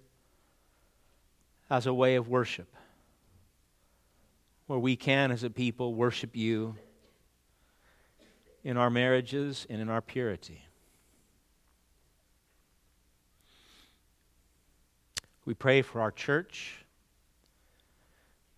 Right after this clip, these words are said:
We pray for all your true churches here in South Bay and in the state and this nation and throughout the world,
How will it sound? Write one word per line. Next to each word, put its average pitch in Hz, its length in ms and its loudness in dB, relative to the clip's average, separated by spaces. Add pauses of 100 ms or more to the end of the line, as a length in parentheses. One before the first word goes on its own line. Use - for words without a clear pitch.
(200)
We 113 100 -10
pray 123 280 4
for 117 320 -2
all 135 260 4
your 120 140 -2
true 123 240 -8
churches 117 460 -4
here 127 480 2
in 104 180 -4
South - 460 4
Bay 123 320 4
and 110 120 -4
in 104 120 -10 (1040)
the 120 100 -6
state 143 320 2
and 127 80 -6
this 107 160 -8
nation 123 340 0
and 117 80 -4
throughout 131 280 4
the 135 40 -4
world, 123 480 -2